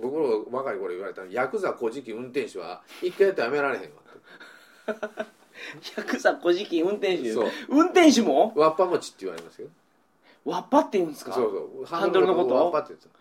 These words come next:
Speaker 2: わっぱって手錠のことじゃないんですか？
Speaker 1: 違う違う。わっぱってわ-、丸い円形のことをわっぱって言うんですよ。
Speaker 2: あー、なるほどね。
Speaker 1: だから僕は、
Speaker 2: はい。
Speaker 1: あの、若い時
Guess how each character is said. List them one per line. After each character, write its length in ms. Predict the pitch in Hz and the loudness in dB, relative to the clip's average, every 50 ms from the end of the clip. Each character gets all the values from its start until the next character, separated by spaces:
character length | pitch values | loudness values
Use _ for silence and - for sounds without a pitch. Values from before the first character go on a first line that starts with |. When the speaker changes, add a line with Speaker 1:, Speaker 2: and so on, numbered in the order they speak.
| _ - - _ _ | _ -20 -20 _ _
Speaker 2:
わ 160 | - 190 240 294 | 4 4 4 4
っ 80 | 285 | 6
ぱ 220 | - 494 508 - 320 | 4 4 4 2 -2
っ 40 | |
て 120 | - - 180 | -8 -10 -6
手 60 | 180 | 0
錠 160 | 175 208 214 | 2 4 4
の 100 | 233 254 | 4 2
こ 80 | 294 302 | 2 0
と 80 | 247 | 0
じ 80 | 180 131 | 0 0
ゃ 40 | 117 | -2
な 80 | 139 | 0
い 20 | 139 | 0
ん 40 | - | 0
で 60 | 160 | 0
す 60 | 131 | 0
か？ 60 | 113 | 0
Speaker 1:
違 40 | 107 | -2
う 20 | |
違 40 | 117 | 0
う。 20 | 139 | 0
わ 80 | 147 143 | -2 0
っ 60 | - | 0
ぱ 80 | 202 190 | -2 -2
っ 20 | |
て 80 | 131 117 | -2 -2
わ-、 200 | 113 123 139 - 147 | -2 -2 -4 -2 -2
丸 260 | 156 180 190 175 131 | 0 0 2 2 0
い 40 | 107 | 0
円 140 | 113 117 | -2 -4
形 80 | 117 120 | -6 -6
の 80 | 120 113 | -6 -4
こ 60 | 110 | -4
と 80 | 98 90 | -4 -6
を 40 | 90 | -6
わ 60 | 90 | -6
っ 60 | - | -8
ぱ 100 | 120 110 | -8 -10
っ 20 | |
て 80 | - - | -10 -12
言 80 | 76 - | -18 -20
う 0 | |
ん 20 | |
で 60 | - | -20
す 20 | _ | _
よ。 40 | - | -8
Speaker 2:
あ 520 | - 160 170 170 170 170 175 175 170 170 170 | -4 -2 0 0 0 0 0 -2 -4 -4 -4
ー、 20 | |
な 120 | 170 165 170 | -2 -2 -2
る 80 | 175 | -4
ほ 100 | 165 165 | -4 -8
ど 120 | 156 160 156 | -8 -8 -6
ね。 80 | 147 | -2
Speaker 1:
だ 60 | 190 190 | -2 -2
か 60 | 170 | 0
ら 60 | 165 | 0
僕 120 | 175 175 | 0 0
は、 180 | 175 165 147 139 | 0 0 0 0
Speaker 2:
は 120 | 131 123 | -2 -2
い。 20 | 127 | -4
Speaker 1:
あ 40 | 131 | -4
の、 200 | 127 123 120 - - _ _ - - _ _ _ _ _ | -4 -6 -8 -10 -16 _ _ -20 -20 _ _ _ _ _
若 280 | - 147 156 139 139 120 | -6 -4 -2 -2 -2 -4
い 80 | 110 101 | -4 -6
時 200 | - 120 104 | -8 -10 -8